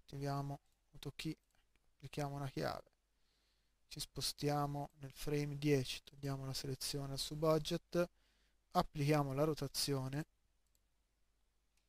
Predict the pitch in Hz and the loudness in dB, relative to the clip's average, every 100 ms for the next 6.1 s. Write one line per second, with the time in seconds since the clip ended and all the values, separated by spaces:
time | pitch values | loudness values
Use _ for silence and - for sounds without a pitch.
0 | _ - _ _ _ - - 135 127 117 | _ -20 _ _ _ -18 -16 -12 -10 -12
1 | - _ _ _ _ _ _ _ _ _ | -14 _ _ _ _ _ _ _ _ _
2 | _ _ _ _ _ _ _ _ _ _ | _ _ _ _ _ _ _ _ _ _
3 | - - 135 135 135 156 165 214 - 160 | -18 -10 -10 -6 -4 -2 -2 -4 -2 -2
4 | 156 - _ 190 185 160 175 - 143 156 | -2 -6 _ 6 8 8 6 2 2 4
5 | 156 185 147 143 156 160 - 143 - - | 2 0 0 2 2 2 2 0 2 4